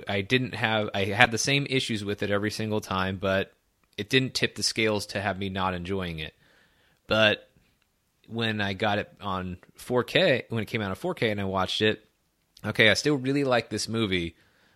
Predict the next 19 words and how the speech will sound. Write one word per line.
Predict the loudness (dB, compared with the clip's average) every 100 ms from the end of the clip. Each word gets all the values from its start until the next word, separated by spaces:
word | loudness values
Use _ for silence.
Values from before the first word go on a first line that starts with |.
| _
but | -2 2 2 0
the | -8 -2 -2
more | 0 2 4 4 4
I | 0
think | 0 0 0
about | 2 2 2 0 -6
some | -2 0 -2
of | -4
the | -6
choices | -2 0 0 -2 -2
that | -2
it | -2
made | -2 -2 -2
that | -2
it, | -4 -4
that | -6
I | -4
didn't | 0 0 0 0
like, | 0 0 -4